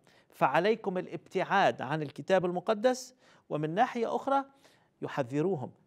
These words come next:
من القصص والخدام الأفاضل الذين يكرزون بكلمة الله، يحذروهم، يحذرون أعضاءهم ومتابعيهم والذين الأشخاص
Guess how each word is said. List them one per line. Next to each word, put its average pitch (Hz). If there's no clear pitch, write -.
من 139
القصص 180
والخدام 143
الأفاضل 185
الذين 135
يكرزون 135
بكلمة 131
الله، 170
يحذروهم، 147
يحذرون 139
أعضاءهم 135
ومتابعيهم 147
والذين 143
الأشخاص 180